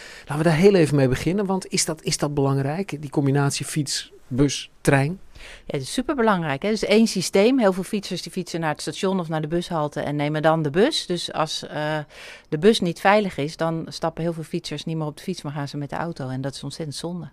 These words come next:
Speaker 1: Ja, dus het is dubbel eigenlijk, hè? Ik bedoel, we vonden het openbaar vervoer onveilig door, door covid. Eh, inmiddels, ja, lijkt het erop dat het wat veiliger wordt. En dan kunnen we dus ook weer meer fietsen.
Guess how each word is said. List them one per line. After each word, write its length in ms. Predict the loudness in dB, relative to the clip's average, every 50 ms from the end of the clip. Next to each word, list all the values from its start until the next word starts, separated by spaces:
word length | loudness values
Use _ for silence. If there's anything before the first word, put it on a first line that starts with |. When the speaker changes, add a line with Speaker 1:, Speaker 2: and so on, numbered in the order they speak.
| _ -12
Speaker 1:
Ja, 200 | -10 -10 -10 -10
dus 140 | -8 -8 -8
het 100 | -4 0
is 180 | 2 2 4 10
dubbel 380 | 12 12 12 12 12 6 4
eigenlijk, 420 | 2 -2 -2 -4 -4 -4 -4 -2 0
hè? 180 | 0 0 0
Ik 160 | 0 -2 -2 0
bedoel, 280 | 0 0 -2 -2 -2
we 80 | -2 0
vonden 320 | 4 6 6 6 6 2
het 160 | 2 0 0
openbaar 420 | 0 -2 0 0 0 -2 -2 -2 -2
vervoer 300 | -6 -6 -4 -4 -4 -2
onveilig 580 | -2 -2 -2 -2 -2 -2 -2 -2 -4 -6 -6
door, 320 | -4 -2 -2 -2 -2 -4 -2
door 420 | -2 -2 0 0 -2 -2 -4 -2 4
covid. 560 | 4 6 6 4 2 -2 -4 -4 -8 -12 -12 -12 -4
Eh, 540 | -2 0 0 0 0 0 -2 -2 -4 -2 2
inmiddels, 380 | 4 6 6 6 4 2 -4 -8 -14 -20 -20 -20 -20 -20 -20 -20 _ _
ja, 280 | -2 0 0 -2 -4 -12 _
lijkt 320 | -6 -2 0 0 2 2 0
het 140 | -2 0
erop 200 | 2 2 2 2
dat 120 | 0 -4 -4
het 120 | -2 -2
wat 140 | -4 -4 -2
veiliger 440 | -2 -2 0 0 0 0 0 0 2
wordt. 360 | 4 4 2 2 -2 -12 -6
En 180 | 0 2 4 4
dan 140 | 4 4 4
kunnen 200 | 6 6 6 6
we 60 | 6
dus 140 | 4 0 -2
ook 120 | -4 -4
weer 120 | -4 -2 0
meer 160 | 0 -2 -2
fietsen. 380 | -4 -6 -8 -8 -10 -12 -12